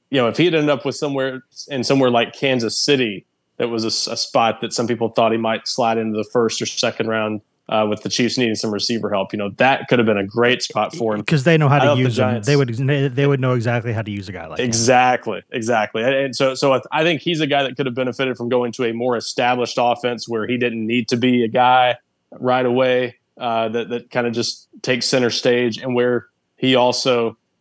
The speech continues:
Speaker 1: could have a clearer path to playing time. So in those two senses, I don't love the spot there as much, but the other ones, for the most part, I do like where they landed it. Oh, overall, though, to, to back to the original question, I, I like, uh, it was a good day for, or good couple of days for Tennessee, and, and that,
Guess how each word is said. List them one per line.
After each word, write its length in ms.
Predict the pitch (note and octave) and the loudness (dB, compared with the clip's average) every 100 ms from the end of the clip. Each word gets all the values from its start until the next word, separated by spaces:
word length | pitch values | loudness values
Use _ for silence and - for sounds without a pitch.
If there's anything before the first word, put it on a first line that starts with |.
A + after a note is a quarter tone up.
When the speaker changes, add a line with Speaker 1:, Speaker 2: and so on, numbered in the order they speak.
| _ | _
Speaker 1:
could 140 | C#3 | -2
have 180 | B2 C3 | -2 -2
a 60 | A2+ | -4
clearer 360 | - C3+ A#2 | -4 -4 -2
path 280 | A2+ B2 A2+ - | -2 -2 -2 -4
to 80 | |
playing 380 | G2+ C3 B2 A2+ | -6 -2 -2 -2
time. 240 | G#2 A2 G#2 | -4 -4 -2
So 160 | A2 | 0
in 60 | A2 | 2
those 180 | B2 - | 0 0
two 140 | A#2+ | -2
senses, 340 | - A2+ A2 | 0 -4 -4
I 80 | A2+ | -2
don't 180 | B2+ A2+ | 0 2
love 260 | B2 B2 B2 | 2 2 0
the 60 | |
spot 360 | - C3 B2 C3 | -2 0 0 0
there 180 | B2+ B2 | 0 0
as 100 | A#2+ | 0
much, 280 | B2 A#2 - | -2 -2 -4
but 80 | |
the 140 | - C3+ | 0 2
other 160 | D#3+ | 2
ones, 360 | D3+ C#3 B2 - _ _ - | 2 0 -4 -8 _ _ -6
for 60 | |
the 80 | B2+ | 0
most 280 | C3 C#3+ C#3+ | 2 0 0
part, 180 | C3+ B2+ | 0 0
I 80 | |
do 180 | A#2 B2+ | -2 -4
like 240 | B2 A#2+ - | -2 -4 -4
where 80 | A#2+ | -4
they 120 | A#2 | -4
landed 380 | A2+ B2+ A#2+ A#2 | -4 -4 -4 -4
it. 160 | A#2+ - _ - | -6 -8 _ 2
Oh, 160 | A#3+ | 2
overall, 500 | A3 B3+ F3 F3 E3+ | 4 2 4 2 2
though, 300 | C#3+ C3+ C3+ - C#3+ | 0 -2 -4 -10 -12
to, 200 | D3 C3+ C3+ | -6 -6 -4
to 120 | C#3 | -4
back 220 | B2+ C#3 | 0 -2
to 60 | - | 0
the 80 | C3 | 0
original 260 | C#3 B2 | 2 0
question, 460 | A2 D3 C#3 - A#2+ | 0 2 2 2 2
I, 120 | C3 | 2
I 180 | - D3+ | 2 2
like, 380 | F3 D3 D#3+ - | 4 4 2 -2
uh, 140 | C3+ C3 C3+ - | -6 -4 -6 -4
it 80 | D#3 | -2
was 120 | D#3 | 0
a 60 | |
good 260 | C3 D#3 D3 | 0 0 2
day 200 | C3+ D#3 | 0 0
for, 240 | - A#2+ - | -4 -12 -6
or 160 | B2+ A2+ | -6 0
good 300 | C#3 D3 - | 2 2 2
couple 280 | D#3 D3+ | 0 2
of 60 | B2 | 0
days 260 | B2 C#3+ C3+ | 2 2 -2
for 120 | A#2+ | -6
Tennessee, 580 | C3 A2+ G#2 A#2+ A2+ - _ _ | -4 -2 -2 -2 -2 -6 _ _
and, 180 | B2+ B2 | -6 0
and 200 | C3+ C3 | 2 4
that, 180 | C3+ | 2